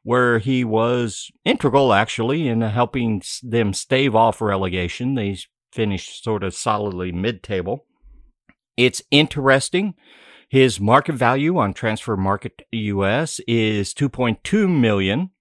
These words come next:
The reported transfer fee from said website is one point one million.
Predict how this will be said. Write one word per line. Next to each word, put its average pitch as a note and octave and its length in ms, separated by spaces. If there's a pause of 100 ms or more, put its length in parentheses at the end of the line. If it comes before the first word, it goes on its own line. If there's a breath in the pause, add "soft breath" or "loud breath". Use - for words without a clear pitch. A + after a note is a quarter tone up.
(260)
The G#2 120
reported A2+ 500
transfer C3 580
fee A2 300
from F#2+ 300
said F#2+ 320
website F#2+ 640
is F#2+ 340
one G2 220
point F#2+ 280
one C3 300
million. F#2 440